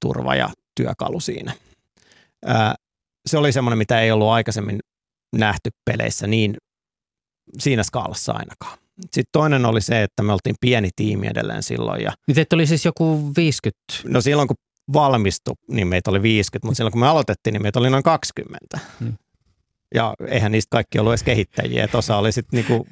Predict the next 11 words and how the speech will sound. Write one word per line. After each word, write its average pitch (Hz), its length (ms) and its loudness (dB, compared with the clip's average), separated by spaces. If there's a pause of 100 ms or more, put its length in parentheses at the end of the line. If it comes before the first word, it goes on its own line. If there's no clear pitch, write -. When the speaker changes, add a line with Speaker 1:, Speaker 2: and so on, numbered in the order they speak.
(100)
Speaker 1:
semmosia 127 420 -4
käsienheiluttajia 113 760 0
niinku 120 160 -2
minä, 120 280 2 (100)
että - 160 -2 (420)
<laughs> 233 400 4
me 131 80 4
vaan 120 200 4
johdetaan 135 420 2
siellä 131 180 -2
hommia. 113 280 2